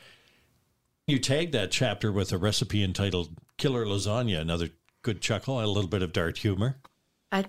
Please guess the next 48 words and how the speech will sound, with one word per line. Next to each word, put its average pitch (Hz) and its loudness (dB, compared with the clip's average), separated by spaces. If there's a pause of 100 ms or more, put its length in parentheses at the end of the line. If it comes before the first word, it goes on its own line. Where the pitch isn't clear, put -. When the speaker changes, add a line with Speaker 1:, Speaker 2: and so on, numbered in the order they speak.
(140)
Speaker 2:
think 208 0
that's 170 0
my 175 0
personality. 165 2
You 160 0
gotta 165 0
take 170 -4
the 185 -2
good 175 0
with 165 -2
the 175 -6
bad, 175 0 (800)
the 196 -2
love 180 2
with 180 -4
the 175 -6
pain. 185 4 (320)
I 185 -2
think 180 -8
it - -14
outlines 180 -2
the 180 -2
way 165 2
I 165 4
wrote 165 4
my 160 4
whole 160 2
book. 180 -2 (540)
Speaker 1:
And 101 0
so 113 2
did 98 -2
you 104 2
have 98 -2
a - -4
box 90 0
full 98 0
of 82 -2
all 85 2
these 87 0
little 85 -2
anecdotes 98 -2
everywhere, 107 0
or 92 0
did 82 -6
you - -6
keep - 0
journals, 107 0
or? 82 -4